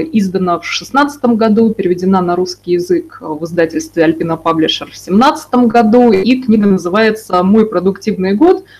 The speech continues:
Как я проверил самые известные методики личной эффективности на себе».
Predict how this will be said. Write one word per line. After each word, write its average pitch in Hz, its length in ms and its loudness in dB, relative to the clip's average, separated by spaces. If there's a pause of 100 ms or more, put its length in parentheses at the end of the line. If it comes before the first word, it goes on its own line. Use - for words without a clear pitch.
Как 320 180 -2
я 233 120 2
проверил 208 500 2
самые 196 520 2
известные 190 460 -4
методики 180 520 -4
личной 185 380 -4
эффективности 311 720 0
на 196 300 0
себе». 190 600 -2